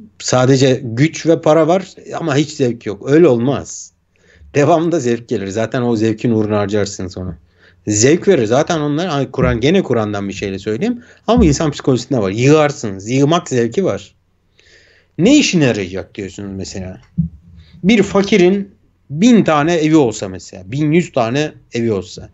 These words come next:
ne işine yarar? Bir tanesine bedenini koyabilir. Bir ge-, bir günde, bir vakitte. Ancak bir tanesinde bulunabilir. Yani bin tane uçağım olsun. Ancak bir seferde bir tanesine binebilirim.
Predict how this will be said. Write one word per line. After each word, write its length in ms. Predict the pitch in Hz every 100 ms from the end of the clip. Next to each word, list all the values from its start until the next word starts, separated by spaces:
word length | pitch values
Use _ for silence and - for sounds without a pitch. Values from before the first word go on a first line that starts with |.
| _ -
ne 120 | 175
işine 260 | 185 - 101
yarar? 440 | 95 139 - - - _ _ _ _ -
Bir 200 | 226 220
tanesine 500 | 202 170 143 143 120
bedenini 420 | 117 113 107 101
koyabilir. 640 | - 95 92 - 98 - - -
Bir 100 | 113
ge-, 480 | 107 107 107 113 117
bir 140 | 123 110
günde, 360 | 104 98 95
bir 120 | 113
vakitte. 560 | 104 98 - _ 95 92 - - 160
Ancak 400 | 180 175 175 160
bir 160 | 151
tanesinde 500 | 147 127 117 113 107
bulunabilir. 560 | 107 95 92 95 98 - _ _ _ _ 120 120 123 180
Yani 600 | 175 196 202 165 151 135
bin 260 | 202 208 196
tane 380 | 170 147 147 160
uçağım 420 | 131 147 147 127
olsun. 300 | 104 - 127
Ancak 600 | 175 175 - 165 147 -
bir 60 | 165
seferde 440 | - 156 117 117
bir 100 | 147
tanesine 460 | 147 127 101 120 107
binebilirim. 560 | 104 95 90 92 87